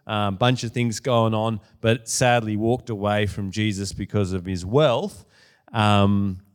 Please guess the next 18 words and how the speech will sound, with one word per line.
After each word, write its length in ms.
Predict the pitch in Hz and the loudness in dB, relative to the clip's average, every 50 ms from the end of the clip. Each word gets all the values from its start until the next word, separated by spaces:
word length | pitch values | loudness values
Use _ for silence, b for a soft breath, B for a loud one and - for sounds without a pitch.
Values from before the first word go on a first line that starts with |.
| _ _ _ _ _ _ _ _ _ - - - - | _ _ _ _ _ _ _ _ _ -20 -18 -6 0
and, 480 | - 120 113 113 110 110 107 104 101 107 | 2 4 4 4 4 4 4 2 4 4
uh, 240 | 110 104 104 107 | 4 4 4 4
I 100 | 117 113 | 4 4
sort 200 | 104 - - 113 | 2 2 2 0
of 60 | 95 - | 0 2
talk 200 | - 117 107 - | 2 2 2 2
about 220 | 92 104 98 98 | 2 0 2 2
in 80 | 101 95 | 2 0
my 140 | 95 92 | 0 0
book, 320 | 92 - 143 147 151 - - | 2 4 4 4 4 4 2
if 80 | - | 0
we 100 | - 101 | 0 -2
compare 560 | 90 - 104 92 90 - 120 123 120 120 117 110 | -2 -4 -6 -4 -2 0 2 4 4 4 4 4
ourselves 500 | 104 104 98 - - 120 113 110 95 - | 2 0 -2 0 2 4 4 4 2 -2
to 100 | - 101 | -2 2
him, 280 | 98 123 139 127 113 104 | 4 4 4 4 4 4
we 140 | 113 127 | 4 4
think 320 | 123 120 127 120 113 - | 4 4 2 2 0 -2